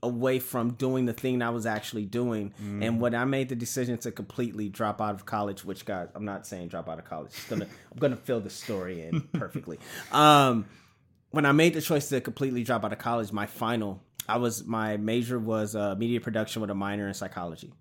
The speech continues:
Speaker 2: Mm-hmm.
Speaker 1: And my final for my media production in my year was, uh, learning how to, I had to make a whole session on, um, on, on GarageBand.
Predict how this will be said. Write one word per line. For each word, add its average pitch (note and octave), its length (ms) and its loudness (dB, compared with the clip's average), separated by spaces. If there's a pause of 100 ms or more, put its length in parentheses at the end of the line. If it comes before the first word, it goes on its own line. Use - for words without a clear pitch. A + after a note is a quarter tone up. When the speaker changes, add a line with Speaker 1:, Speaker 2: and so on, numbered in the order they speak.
Speaker 2:
Mm-hmm. G#2 200 -10 (300)
Speaker 1:
And G2+ 580 0 (420)
my G#2+ 160 -2
final C3 600 2
for B2 200 -2
my A2 140 2
media A2+ 240 2
production A2 420 -2
in G#2+ 60 -2
my G2+ 140 -2
year G2+ 340 0
was, F#2+ 360 -4
uh, F2 560 -6 (360)
learning D3 800 2
how B2+ 440 0
to, A#2 720 -2 (800)
I - 40 -2
had C3+ 220 2
to B2 360 2
make B2+ 240 0
a A#2+ 80 4
whole C3+ 260 2
session B2 560 0
on, A2 320 -2
um, G2+ 520 -4 (540)
on, E2+ 260 -10
on F#2+ 400 -8
GarageBand. G2+ 840 -6